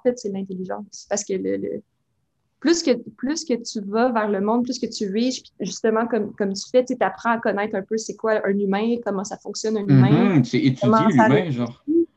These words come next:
Speaker 1: Ben, plus que tu dénoues des peurs, plus que tu t'ouvres des portes, tu sais, puis c'est, c'est, c'est aussi simple que ça, tu sais. Le fait d'être curieux, c'est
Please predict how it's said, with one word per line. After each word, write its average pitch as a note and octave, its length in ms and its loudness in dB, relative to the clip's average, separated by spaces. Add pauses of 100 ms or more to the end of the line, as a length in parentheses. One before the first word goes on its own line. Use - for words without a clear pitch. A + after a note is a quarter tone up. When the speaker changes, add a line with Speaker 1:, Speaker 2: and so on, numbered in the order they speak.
(200)
Speaker 1:
Ben, G3 160 -2 (100)
plus F#4 320 6
que B3+ 100 -2
tu A3 240 -6
dénoues A3+ 380 6
des A3 140 2
peurs, A#3 500 2 (120)
plus C4 260 -6
que B3 320 0
tu - 480 -14 (100)
t'ouvres B3+ 280 0
des A3 160 0
portes, A#3 440 -4
tu - 160 -20
sais, C4 140 -6 (100)
puis C4+ 80 -16
c'est, A3 220 -6
c'est, F#3+ 320 -4
c'est G#3 180 -6 (200)
aussi D4 340 0
simple A#3+ 340 -2
que G3 100 -6
ça, A#3 280 -6
tu A3 80 -16
sais. A3 180 -10
Le F3+ 140 -6
fait B3+ 140 -4
d'être B3 180 -2
curieux, A3+ 380 -4
c'est A#3 500 -4